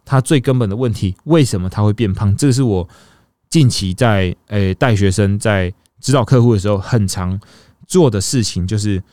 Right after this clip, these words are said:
与其帮他们想办法，想办法就是像生出这些饮食法让他们去做执行，不如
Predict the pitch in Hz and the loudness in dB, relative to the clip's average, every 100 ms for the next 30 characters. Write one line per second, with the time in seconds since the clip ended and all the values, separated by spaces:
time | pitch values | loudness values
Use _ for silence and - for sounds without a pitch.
0 | _ _ _ 160 139 - 147 170 170 156 | _ _ _ 2 2 2 2 2 2 0
1 | - 101 139 120 95 - - _ _ _ | -2 0 0 0 -2 -10 -16 _ _ _
2 | _ _ _ _ _ - 123 110 147 113 | _ _ _ _ _ -6 -2 2 2 2
3 | 92 104 117 104 117 - 120 120 123 117 | -2 -4 -4 -2 -2 -2 -2 -2 -2 -2
4 | 117 104 90 - 95 87 104 101 104 127 | -2 -4 -6 -6 -6 -6 -4 -4 -2 -4
5 | 98 101 - - - _ 214 131 104 98 | -4 -6 -8 -16 -20 _ 0 2 0 -2